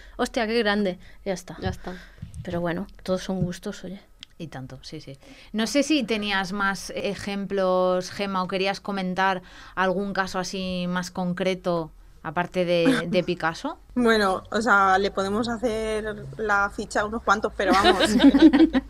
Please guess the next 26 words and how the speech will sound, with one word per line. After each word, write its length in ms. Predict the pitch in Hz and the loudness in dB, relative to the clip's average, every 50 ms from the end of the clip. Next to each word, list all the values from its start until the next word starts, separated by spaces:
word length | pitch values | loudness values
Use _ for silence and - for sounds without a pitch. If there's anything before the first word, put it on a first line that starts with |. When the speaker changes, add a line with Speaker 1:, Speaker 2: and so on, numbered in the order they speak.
| - - - - - 214 - - - - - - - - - | 0 0 0 0 0 -4 -10 -12 -16 -16 -16 -18 -16 -4 -2
Speaker 4:
Son 160 | 220 214 220 | 0 2 2
los 120 | 220 220 | 2 0
que 80 | - 277 | 0 0
hemos 220 | 254 240 220 202 | 0 0 0 0
dicho, 380 | 190 190 202 - - 226 190 180 | -2 -4 -4 -2 -2 -2 -2 -2
si 160 | - - 196 | -4 -4 -6
es 60 | 190 - | -4 -4
que 100 | 214 202 | -6 -4
son, 320 | - 226 214 214 214 208 | -2 0 0 0 0 0
siempre 260 | - 254 226 226 233 233 | 2 2 2 2 0 0
salen 240 | - 240 226 226 | 2 2 2 2
los 120 | 220 202 180 | 0 -2 -2
mismos 260 | 202 196 208 202 208 - | -4 -2 -2 -2 -2 -2
cuando 240 | 208 185 180 175 175 | -4 -4 -2 -2 -2
se 120 | - 202 | -2 -2
habla 200 | 202 202 208 202 | 0 0 0 -2
de 80 | 202 208 | -2 -4
esto, 280 | 208 - - 220 214 | -8 -6 -4 -4 -4
siempre 280 | 214 - 202 196 196 196 | -4 -6 -10 -10 -10 -8
sale 260 | - 196 190 190 180 | -4 -4 -2 -2 -2
Polanski, 500 | - 185 180 190 190 196 - - 214 208 | -2 -2 -2 -2 -4 -4 -6 -8 -8 -8
siempre 240 | 202 - 202 185 185 | -8 -8 -12 -12 -10
sale 220 | - - 190 190 190 | -6 -6 -4 -4 -4
Woody 260 | 185 190 185 190 190 | -4 -4 -6 -4 -2
Allen, 440 | 190 196 196 202 202 208 208 208 208 - | 0 0 0 0 0 -2 -4 -6 -10 -12
Speaker 2:
Mm. 140 | 196 202 | -14 -14